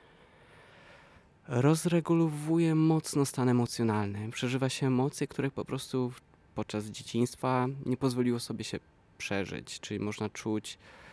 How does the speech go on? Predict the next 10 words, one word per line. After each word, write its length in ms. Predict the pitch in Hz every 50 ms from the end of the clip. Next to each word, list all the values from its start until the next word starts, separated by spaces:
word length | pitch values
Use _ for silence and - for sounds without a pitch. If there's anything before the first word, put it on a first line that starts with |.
| - - - _
smutek, 800 | - - - - - 120 123 135 139 - 147 147 151 - - -
mimo 260 | 127 131 135 135 139
że 240 | 139 143 135 135 131
na 120 | 131 131
zewnątrz 580 | 123 127 127 123 135 127 127 123 120 123 - -
jest 180 | 123 117 113 120
dużo 200 | 127 117 123 117
powodów 420 | - 110 107 113 107 - 104 -
do 280 | - 117 107 107 107 104
wesołości. 840 | 104 107 - - 107 101 104 98 95 107 - - - - 165 175